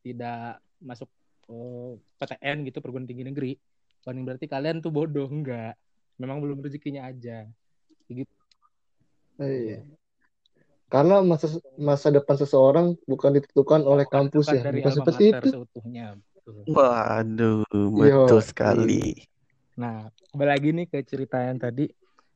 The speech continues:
Speaker 1: Udah, karena gue udah tahu sastra Jepang di Unsada itu bagus, masuklah gue. Layaknya mahasiswa baru yang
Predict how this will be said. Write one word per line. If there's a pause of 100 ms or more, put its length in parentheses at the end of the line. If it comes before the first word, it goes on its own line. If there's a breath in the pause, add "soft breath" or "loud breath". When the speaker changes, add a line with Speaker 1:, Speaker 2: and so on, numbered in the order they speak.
(360)
Speaker 1:
Udah,
karena
gue
udah
tahu
sastra
Jepang
di
Unsada
itu
bagus, (320)
masuklah
gue. (880)
Layaknya
mahasiswa
baru
yang